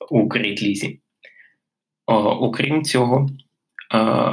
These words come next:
ви можете взяти гангшот. Гангшот буде величезним сюрпризом для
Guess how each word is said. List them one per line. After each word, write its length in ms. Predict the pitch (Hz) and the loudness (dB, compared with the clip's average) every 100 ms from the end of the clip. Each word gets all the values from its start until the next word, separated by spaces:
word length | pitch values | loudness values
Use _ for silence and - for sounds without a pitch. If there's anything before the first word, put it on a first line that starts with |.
| - | 0
ви 180 | - 107 | 2 4
можете 380 | 113 110 - | 6 4 0
взяти 380 | 107 110 104 110 | 0 0 0 0
гангшот. 560 | 107 104 101 - - - - _ _ _ _ _ _ _ _ _ - | 0 0 0 0 -2 -4 -14 _ _ _ _ _ _ _ _ _ -4
Гангшот 680 | 107 104 98 - 127 139 - - _ _ _ _ _ _ _ _ _ _ _ - | -2 -2 -2 0 0 -2 -12 -16 _ _ _ _ _ _ _ _ _ _ _ -12
буде 600 | 123 - 120 117 120 113 - | -8 -4 -4 -2 -2 -4 -8
величезним 640 | 139 120 110 120 110 110 | 0 2 4 2 -2 -2
сюрпризом 720 | 107 - - 117 110 107 104 - _ - | -2 -4 -4 -4 -4 -4 -10 -16 _ -16
для 580 | - 104 101 101 139 | -8 -4 -4 -6 -10